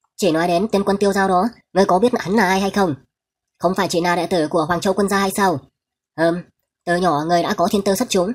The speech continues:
lại bị nhốt ở một nơi nhỏ bé này. Tin tức còn chẳng nhanh nhạy bằng lão phu, một nguyên thần ở trong nhẫn này. Nghe đây, quân Tiêu Giao chính là thần tử của quân gia, xếp thứ tự, xếp thứ tự dưới cùng.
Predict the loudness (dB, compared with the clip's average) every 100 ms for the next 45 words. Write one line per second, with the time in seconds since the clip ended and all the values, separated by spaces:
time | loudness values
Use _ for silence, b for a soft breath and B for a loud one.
0 | -10 _ _ _ -4 0 0 0 2 2
1 | 0 2 2 4 2 0 0 -2 -4 -8
2 | _ _ _ _ _ _ _ -4 0 0
3 | 0 0 -2 -2 -2 0 0 -2 -4 -2
4 | 0 0 -2 _ _ 0 0 4 2 2
5 | -2 -2 -2 -2 -2 -2 -4 -8 _ _
6 | _ _ _ _ _ _ _ _ _ 0
7 | 2 2 0 -2 -2 0 0 0 0 0
8 | 0 0 -2 -2 0 0 -2 -2 0 -2
9 | -4 _ -4 -4 -2 0 0 0 -8 _
10 | _ _ -2 0 0 2 2 2 0 0